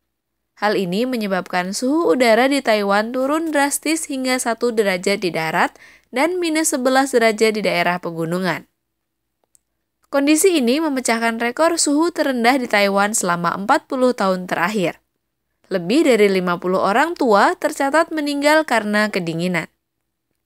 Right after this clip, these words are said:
Di daerah pegunungan seperti Hehuanshan, salju telah terlihat sejak minggu lalu. Namun, suhu terendah tercatat pada Sabtu dan Minggu malam, yaitu mencapai minus sebelas derajat.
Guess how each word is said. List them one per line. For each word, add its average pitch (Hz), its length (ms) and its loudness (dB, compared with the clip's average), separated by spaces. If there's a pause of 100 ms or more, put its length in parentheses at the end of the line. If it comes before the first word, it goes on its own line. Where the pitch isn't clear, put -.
(500)
Di 208 80 -8
daerah 185 320 2
pegunungan 202 640 2
seperti 214 480 -2
Hehuanshan, 339 880 0
salju 277 480 2
telah 277 320 0
terlihat 240 480 0
sejak 196 320 0
minggu 165 240 -2
lalu. 165 400 2 (640)
Namun, 185 400 -2
suhu 220 320 0
terendah 185 480 -2
tercatat 262 640 -4
pada 214 240 -2
Sabtu 254 480 0
dan 330 240 2
Minggu 247 240 -2
malam, 208 480 2
yaitu 185 480 -4
mencapai 196 480 -4
minus 269 400 -4
sebelas 233 400 2
derajat. 170 400 0